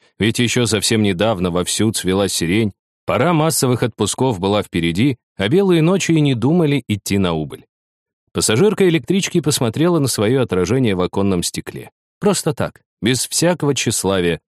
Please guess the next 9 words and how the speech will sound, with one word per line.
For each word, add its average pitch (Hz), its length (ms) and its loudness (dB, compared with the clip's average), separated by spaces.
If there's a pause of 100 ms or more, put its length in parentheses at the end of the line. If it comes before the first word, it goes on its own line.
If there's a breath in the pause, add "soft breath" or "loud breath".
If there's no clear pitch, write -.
(160)
хотя 110 300 0
справедливости 95 680 0
ради 98 260 0
следовало 101 500 0
бы 90 160 0
отметить 113 520 -2
её 95 220 2 (280)
несомненную 98 840 0
миловидность. 78 720 -6